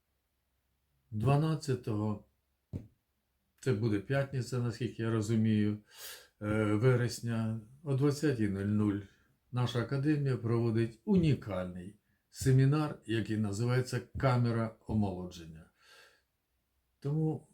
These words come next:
запрошую вас, долучайтеся, е,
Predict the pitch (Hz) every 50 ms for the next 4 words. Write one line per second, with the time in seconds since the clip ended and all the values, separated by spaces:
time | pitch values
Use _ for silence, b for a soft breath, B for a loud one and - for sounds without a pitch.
0 | _ _ - 127 143 151 151 180 170 160 135 - 139 131 127 123 120 113 110 -
1 | - - - 110 117 120 120 110 - 131 127 123 120 110 113 107 101 - 107 104
2 | 98 95 107 110 _ _ _ _ _ _ _ - 101 101 98 95 95 95 95 92
3 | 92 92 92 90